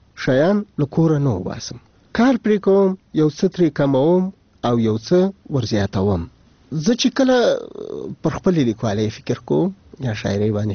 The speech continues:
فکر کوم او له کله مې چې دغه کار شروع کړی دی، د بهرنیو لیکوال د کار طریقې، زه اوس ګورم چې زما په کار کې هم یو څه بدلون راغلی دی. او زه په دې ډاډه یم کله چې دغه کتاب چاپیږي او یا هم دا اوس چې څوک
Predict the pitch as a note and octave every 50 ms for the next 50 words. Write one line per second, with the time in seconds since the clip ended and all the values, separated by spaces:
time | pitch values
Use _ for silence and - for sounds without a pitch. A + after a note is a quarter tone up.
0 | - - A2 - B2 A#2 - - C#3 C#3+ E3 F3 - - - - - - - C3+
1 | C3 B2 A#2+ A#2+ A#2+ - F#3 F#3 F3 E3+ D3 - D#3 D3+ D3+ D3+ C#3 C#3 E3+ E3
2 | D#3+ C#3 - - A#2+ A#2 A2+ - - - A2+ - - - - - B2+ B2 B2+ B2+
3 | C3 D#3+ G3 G3+ - - - - - - - _ - B2 A2 G#2+ G#2+ G#2+ G#2+ A2
4 | A2+ A#2 A#2+ B2+ C3 C3 A#2 A2 A2+ A2 A2 - B2 A2+ A2 G#2 G#2+ - - A#2
5 | G#2+ G#2 - A2 G#2 G#2+ G#2+ - - F#3 B3+ C4+ - _ _ _ - - - D3+
6 | E3 C4+ D#4 F#4+ D4+ A#3+ G#3+ A3 C#4 C#4+ A#3 F3+ D#3 C3+ - - B2+ A#2 A#2 C3+
7 | D3 G#3 B3 C4 C4 - F3+ - - G3+ G#3 G#3+ G#3 - - B2+ A2+ A#2 C3+ E3
8 | F3+ G3+ G#3 _ _ _ _ _ _ _ _ _ - B2 - - D#3 C3 C3 A#2
9 | G2+ B2 C#3 C#3+ C#3+ B2 F#2+ E2+ F#2 F2 F2 - - G2+ F2 - - - - -
10 | _ _ - A2+ A2+ A2+ A2+ A2+ A2+ A#2 A#2+ D#3 C3+ - C#3 D3 F#3+ F#3+ E3+ E3+
11 | E3 D#3+ E3 E3 D#3+ D3+ D3+ D3+ C3+ - E3 D3 C3+ C3 - - A2+ B2+ B2 A#2
12 | A2+ - - - C#3+ D3 D3 - - C3 A2+ A2 - A#2 A2+ A2 A#2 A#2+ C3 E3
13 | - _ _ _ - - - - - A#2+ B2+ B2+ C#3+ D#3+ F3 F#3 E3+ D#3 D3 C#3
14 | B2 A#2+ C3+ E3+ G#3 F#3+ - - C3+ - - E3+ D#3